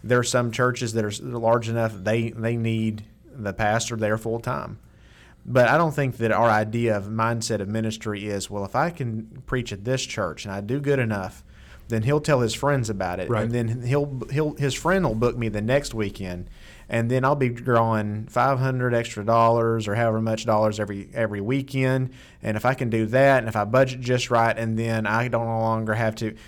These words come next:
Speaker 1: I don't think that's the pinnacle of ministry. I think that's a door that's open to some people, and when the door opens, when God's calling you to it, you gotta step into it. But I don't think that should be our mindset in the beginning
Speaker 2: No.
Speaker 1: of, "This is a means to an end. My ministry here,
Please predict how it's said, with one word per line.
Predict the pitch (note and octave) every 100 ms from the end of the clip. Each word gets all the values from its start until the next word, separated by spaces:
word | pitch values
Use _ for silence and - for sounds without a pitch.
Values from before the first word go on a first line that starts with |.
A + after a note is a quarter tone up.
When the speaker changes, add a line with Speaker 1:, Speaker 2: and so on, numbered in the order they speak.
| - -
Speaker 1:
I | B2
don't | F3
think | G3+ D3+
that's | C#3+
the | G#2
pinnacle | G#2 A#2 G#2+ G2
of |
ministry. | G2 G#2 G2 - E2+
I | G2+
think | A#2+ B2
that's | A2+ A#2+ A#2+
a | G2
door | A#2 A#2+
that's | G#2 G#2
open | B2 B2 A#2+
to |
some | A#2+ C3 B2
people, | B2+ B2+ A#2+
and | G#2
when | G#2
the | G2+
door | A2+ G#2
opens, | A2 B2 A2+ G2+ - - - -
when | G#2+ A2
God's | A2+ A#2 -
calling | C#3+ C3 A#2
you | A#2
to | D3+
it, | C#3+
you | G#2+
gotta | A2+ G#2+
step | - G#2+ G#2
into | B2 A2 G#2
it. | F2 - - -
But | C#3
I |
don't | G#3
think | A3
that | D3
should | - A#2+
be |
our | A2+
mindset | G#2+ G#2+ A2 G#2+ G#2
in | G2
the |
beginning | F#2 F#2 G2+ G2 F#2
Speaker 2:
No. | F#2
Speaker 1:
of, | G#2 F#2+ - -
"This | B2 D3 D3
is | A2+
a | A2+
means | A#2 B2 A#2 A2
to | -
an | A2
end. | G#2 A2 G2+
My | G#2+
ministry | A2+ B2+ B2+ A#2+ - A#2+
here, | G#2+ B2 A#2 A2+